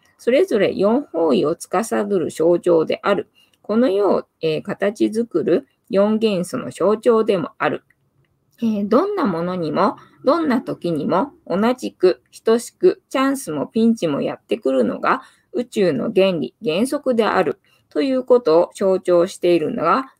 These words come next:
運命の輪のカードであるそうだそう。でね、昨日見てた、昨日見てたそのYouTubeのチャンネル登録者数とか、えー、再生回数とか、系の、えーと、チャンネルの人がね、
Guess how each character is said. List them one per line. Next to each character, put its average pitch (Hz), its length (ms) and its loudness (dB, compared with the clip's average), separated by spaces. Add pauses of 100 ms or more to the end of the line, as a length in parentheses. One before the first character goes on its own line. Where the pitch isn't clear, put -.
(100)
運 214 340 2
命 147 200 -2
の 147 140 -2
輪 170 140 2
の - 80 -10
カ 294 300 -2
ー - 20 -6
ド 208 140 -2
で 143 120 -4
あ 147 100 2
る - 100 -10
そ 143 180 -6
う - 40 -6
だ - 140 -16
そ - 280 -10 (360)
う。 147 80 -12
で 151 100 -4
ね、 175 240 -2
昨 214 160 -2
日 233 200 2
見 240 160 2
て - 100 0
た、 - 220 -12 (260)
昨 196 180 -4
日 220 200 2
見 226 140 4
て - 120 -4
た - 160 -10
そ - 140 -12
の 151 120 -4
YouTube 175 760 2
の 135 200 -4
チ - 160 -12
ャ - 20 -6
ン 160 120 -4
ネ 160 100 0
ル 156 180 -4
登 139 200 -2
録 - 180 -10
者 - 160 -4
数 - 260 -12
と - 140 -10
か、 - 300 0 (120)
え 139 120 -6
ー、 - 20 -4
再 151 260 -8
生 143 200 -8
回 135 260 -8
数 - 220 -16
と - 140 -16 (540)
か、 214 120 -14 (500)
系 175 240 2
の、 170 260 -4
え 143 180 -8
ー - 40 -12
と、 - 320 -12
チ - 100 -10
ャ 143 40 -4
ン 147 80 -4
ネ - 80 -4
ル - 100 -8
の - 140 -8
人 - 240 -8
が - 100 -14
ね、 196 240 -8